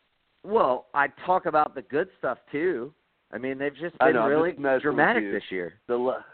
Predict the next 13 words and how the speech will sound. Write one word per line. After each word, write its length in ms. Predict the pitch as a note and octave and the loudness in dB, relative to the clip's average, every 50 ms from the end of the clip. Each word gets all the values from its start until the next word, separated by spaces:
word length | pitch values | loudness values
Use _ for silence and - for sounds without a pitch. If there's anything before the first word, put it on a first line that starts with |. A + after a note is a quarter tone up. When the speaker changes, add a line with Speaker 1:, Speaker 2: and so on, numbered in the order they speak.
| - _ _ - C#3+ B2 B2 B2+ | -20 _ _ -8 -6 -6 0 0
Speaker 2:
the 80 | C#3 | 0
last 320 | C3 A#2+ C3+ C3+ C3+ C3 - - | 2 4 4 4 4 2 0 0
couple 240 | - B2 - B2+ A#2+ | 0 0 2 2 2
of 80 | A2+ | 2
ones 260 | G2+ A2 G#2+ G#2 G2+ G2+ | 2 2 0 0 -2 -2
have 140 | G#2 G2 G2+ | -4 -8 -12
just 200 | G#2 G2+ - - | -12 -12 -8 -4
been 360 | - G#2+ G2 G2 G2 F#2 F#2 F#2+ | -2 -2 -2 -4 -8 -12 -6 0
very 440 | A2+ A#2 A2+ A2 G#2+ G#2+ G#2+ G#2 G2+ - | 4 4 4 4 4 2 0 -2 -4 -6
terrible 680 | - G#2+ G#2+ G#2 G2+ G2 F#2+ F#2 F#2 F#2+ F#2 F2+ F#2 _ _ _ _ _ _ _ _ _ _ _ _ - | -6 -4 -2 -2 -2 -2 -4 -4 -4 -4 -2 -4 -4 _ _ _ _ _ _ _ _ _ _ _ _ 0
Celtics 360 | A#2+ G#2+ G2 F2+ - G2+ F2+ - - - | 0 0 0 0 -2 -6 -8 -8 -14 -10
play 280 | - F#2 F#2 F2 E2+ E2 - | -4 -2 0 0 -2 -4 -6
talk, 280 | - E2+ D#2+ D#2+ D#2+ | -4 -4 -4 -4 -6